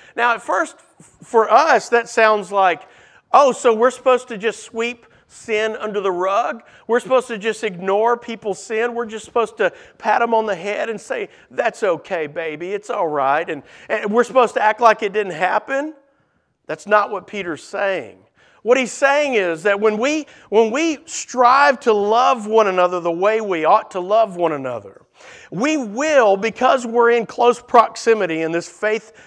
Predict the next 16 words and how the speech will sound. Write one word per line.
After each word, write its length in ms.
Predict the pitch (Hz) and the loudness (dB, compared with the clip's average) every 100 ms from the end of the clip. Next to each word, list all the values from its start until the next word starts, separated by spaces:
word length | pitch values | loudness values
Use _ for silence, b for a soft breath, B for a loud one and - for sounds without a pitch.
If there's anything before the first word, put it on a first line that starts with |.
| B | B
community 640 | - 202 202 226 214 214 190 | -2 -2 0 0 -2 -4 -14
together, 720 | - 160 196 208 156 113 143 _ _ b b b | -12 -4 -2 -2 -4 -8 -12 _ _ b b b
we 160 | 208 285 | -4 -2
will 320 | 269 262 233 | 2 2 2
offend 500 | 180 - 214 233 226 | -2 0 0 0 -2
one 200 | 240 233 | -4 -2
another. 480 | 226 220 233 - 226 _ B B | 0 -2 -2 -6 -12 _ B B
We 220 | 185 254 | -2 -2
will 160 | 254 233 | 2 2
fall 380 | - 247 220 202 | 2 2 2 2
short, 640 | - - 214 233 285 - _ b b | -2 -2 0 0 -4 -16 _ b b
and 180 | 180 196 | -2 0
others 400 | 202 214 220 220 | 0 2 0 -2
will 160 | 202 | -6
know 320 | 185 185 214 | 0 0 2
it. 160 | 240 233 | 2 -2